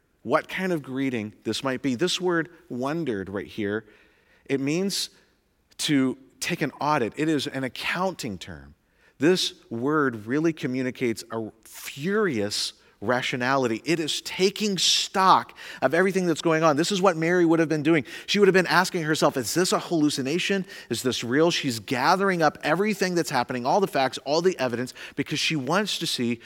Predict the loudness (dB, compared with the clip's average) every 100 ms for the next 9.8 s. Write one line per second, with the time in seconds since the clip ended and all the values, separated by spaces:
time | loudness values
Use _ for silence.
0 | -20 -4 4 4 4 0 0 -4 -8 -2
1 | -2 -2 -4 -2 -2 -4 -8 -10 -6 -6
2 | -6 -12 _ _ _ _ -14 -12 -10 -14
3 | -16 -20 -20 -20 -20 -20 _ _ _ _
4 | _ _ -2 0 0 -4 -4 -4 -4 -10
5 | -12 -10 -10 -8 -8 -10 -16 -14 -14 -16
6 | _ _ -20 _ -6 -4 -6 -2 -2 -2
7 | -6 -6 -6 -6 -6 -6 -6 -8 -10 -12
8 | -14 -16 -16 -16 -16 _ _ _ _ _
9 | _ -16 -12 -14 -14 -18 -20 -20